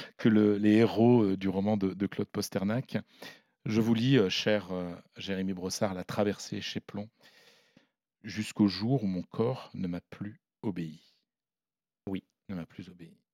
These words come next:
Speaker 2: Ben, en fait, oui, c'est-à-dire qu'il y a un, alors, c'est,
Speaker 1: C'est une
Speaker 2: c'est
Speaker 1: phrase qui me paraît, c'est la fin d'un chapitre. Il y a ce, cette phrase-là.
Speaker 2: Oui.
Speaker 1: Et là, je crois qu'on commence à comprendre le drame que vous vivez. «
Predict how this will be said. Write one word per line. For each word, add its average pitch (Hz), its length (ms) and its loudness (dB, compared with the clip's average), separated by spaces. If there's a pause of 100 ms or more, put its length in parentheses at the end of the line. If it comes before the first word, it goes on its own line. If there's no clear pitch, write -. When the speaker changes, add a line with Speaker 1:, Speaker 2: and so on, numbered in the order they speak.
(440)
Speaker 2:
Ben, 117 220 -2
en 117 80 -4
fait, - 300 0
oui, 131 80 4
c'est-à-dire 107 320 0
qu'il 117 140 0
y 101 40 2
a 95 60 0
un, 92 920 -6
alors, 98 120 -2
c'est, - 220 -10
Speaker 1:
C'est - 160 0
une - 60 -2
Speaker 2:
c'est - 40 -6
Speaker 1:
phrase 196 180 4
qui 151 80 4
me 131 40 2
paraît, 147 340 2 (160)
c'est - 160 2
la 123 60 4
fin 196 160 2
d'un 151 80 4
chapitre. - 460 -4 (960)
Il 131 80 0
y 120 40 6
a 120 60 8
ce, - 280 0
cette - 240 0
phrase-là. 110 480 -2 (400)
Speaker 2:
Oui. 101 160 -8 (140)
Speaker 1:
Et 117 60 -6
là, 120 120 2
je 113 100 -4
crois 117 160 -6
qu'on 101 260 -10 (680)
commence 139 340 0
à 110 40 -4
comprendre 110 320 -8
le 104 80 -2
drame 98 200 -8
que - 120 -20
vous 92 120 -20
vivez. « 90 220 -20